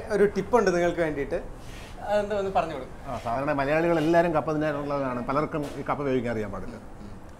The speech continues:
Speaker 2: ഈ കപ്പ വേവിക്കുമ്പോൾ പ്രത്യേകത, ചിലർ സമസമം വെള്ളവും ഇതും കൂടി ചേർത്ത് അങ്ങോട്ട് വെച്ചിട്ട്
Speaker 1: ആ. അടിയെത്തി ഇടും.
Speaker 2: അടിയെത്തി ഇടും.
Speaker 1: ഉം.
Speaker 2: അപ്പോൾ ഇത് ഈ പ-, ഈ പച്ച വെള്ളത്തിൽ കിടന്നത് വാടും.
Speaker 1: ആ.
Speaker 2: വാടിക്കഴിഞ്ഞാൽ ഒരു വാട്ട ചുവയുണ്ടാകും.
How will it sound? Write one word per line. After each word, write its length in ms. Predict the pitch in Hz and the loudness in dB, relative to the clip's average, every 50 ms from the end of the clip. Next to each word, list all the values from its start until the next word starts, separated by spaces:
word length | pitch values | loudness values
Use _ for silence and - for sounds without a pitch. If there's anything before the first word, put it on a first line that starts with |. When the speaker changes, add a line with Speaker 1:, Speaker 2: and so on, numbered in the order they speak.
| - - - - - - | -16 -14 -14 -14 -8 -8
Speaker 2:
ഈ 40 | 165 - | -6 -2
കപ്പ 140 | - - - 214 | -2 0 0 2
വേവിക്കുമ്പോൾ 340 | 185 175 170 165 175 175 170 151 | 2 2 2 0 2 0 2 0
പ്രത്യേകത, 340 | 143 131 - 156 139 127 123 131 - - - - - | 0 0 2 2 2 4 2 0 -2 -4 -10 -4 0
ചിലർ 200 | 160 165 170 170 165 160 - - - - - | 2 2 4 4 2 -2 -2 -8 -12 -2 0
സമസമം 360 | 165 165 170 - 165 156 156 147 | 2 2 2 4 4 2 2 4
വെള്ളവും 280 | 143 147 151 156 147 147 147 143 | 2 2 2 2 0 0 -2 -2
ഇതും 100 | 139 143 | -2 -2
കൂടി 120 | 143 139 113 131 | -2 -2 -2 -2
ചേർത്ത് 220 | 131 131 123 143 | -2 -2 -2 -2
അങ്ങോട്ട് 200 | 131 127 113 120 110 | -4 -4 -4 -4 -6
വെച്ചിട്ട് 320 | 101 - - 110 95 127 120 - - 107 | -6 -6 -6 -8 -8 -8 -10 -10 -10 -12
Speaker 1:
ആ. 80 | 95 95 - - - - - - - - - - 180 | -12 -12 -14 -14 -14 -14 -14 -14 -14 -14 -10 -8 -4
അടിയെത്തി 320 | 185 202 214 - - 196 | 0 0 0 0 0 -2
ഇടും. 60 | 185 160 | -2 0
Speaker 2:
അടിയെത്തി 280 | 135 139 120 107 120 117 104 | 0 0 0 0 -2 -4 -4
ഇടും. 140 | 92 95 104 127 | -4 -6 -8 -10
Speaker 1:
ഉം. 80 | 117 107 - - - | -10 -12 -12 -6 -6
Speaker 2:
അപ്പോൾ 140 | 156 170 190 185 175 | 0 2 4 4 6
ഇത് 100 | 170 185 180 180 175 | 6 4 4 4 4
ഈ 20 | 175 175 - 165 | 2 2 4 2
പ-, 140 | 170 - 135 151 165 | 0 0 2 0 2
ഈ 20 | 170 160 151 - - | 2 2 0 0 2
പച്ച 180 | 160 151 - - 190 | 2 2 4 6 4
വെള്ളത്തിൽ 240 | 170 160 156 165 151 151 | 6 6 4 2 2 2
കിടന്നത് 260 | 147 147 147 143 139 123 113 | 0 0 0 0 0 2 2
വാടും. 260 | 113 117 104 107 104 - - - - - - - - - | 2 2 2 -2 -6 -8 -12 -14 -14 -14 -14 -14 -14 -12
Speaker 1:
ആ. 40 | 120 - - - - - - - | -12 -12 -12 -14 -14 -14 -6 0
Speaker 2:
വാടിക്കഴിഞ്ഞാൽ 480 | 151 170 175 180 175 180 170 180 180 175 175 | 2 2 2 2 2 0 0 0 0 0 0
ഒരു 60 | 170 165 | 2 2
വാട്ട 160 | 156 156 165 180 165 | 2 2 2 0 -2
ചുവയുണ്ടാകും. 500 | 160 165 175 170 160 156 156 160 160 | 0 0 0 0 2 2 0 0 0